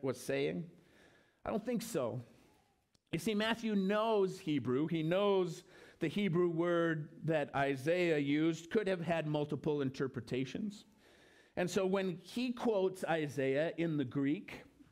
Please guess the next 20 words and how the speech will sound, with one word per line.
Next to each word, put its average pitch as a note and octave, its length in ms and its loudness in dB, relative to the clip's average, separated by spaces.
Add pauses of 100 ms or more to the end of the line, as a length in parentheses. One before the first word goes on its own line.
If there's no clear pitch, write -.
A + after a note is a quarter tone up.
(120)
uh, C#3+ 80 0
which D3+ 200 0
is D3 240 -6 (300)
the D3 160 0
way D3 260 4
all D3 300 0
of C3+ 160 -2
the C3 340 0
book D#3 200 0
of C3 100 0
Matthew C#3+ 320 0
was B2 140 0
written D3 260 0
in B2 100 0
Greek, C3+ 380 -4 (400)
he A#3 300 -2
chooses G#3 560 0
very G3+ 360 -2
specifically G3 800 -4
which, D3+ 640 -2